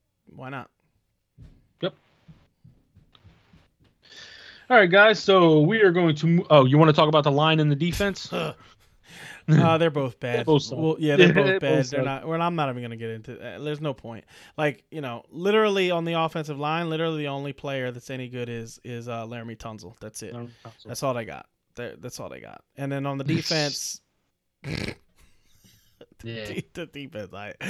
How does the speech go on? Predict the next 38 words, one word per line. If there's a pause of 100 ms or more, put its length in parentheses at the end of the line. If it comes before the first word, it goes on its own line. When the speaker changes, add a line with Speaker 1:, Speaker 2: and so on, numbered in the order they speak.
(600)
Speaker 1:
oh
man,
it's
bad. (160)
I,
this
is
not
a
good
defense.
Let's
just
leave
it
at
that. (1500)
Speaker 2:
Yeah, (120)
neither
th-,
this
defense
will
not
be (420)
selected
or,
or
picked
up
in
any, (220)
um, (300)
fantasy
seasons
this
year. (160)
Speaker 1:
Dude,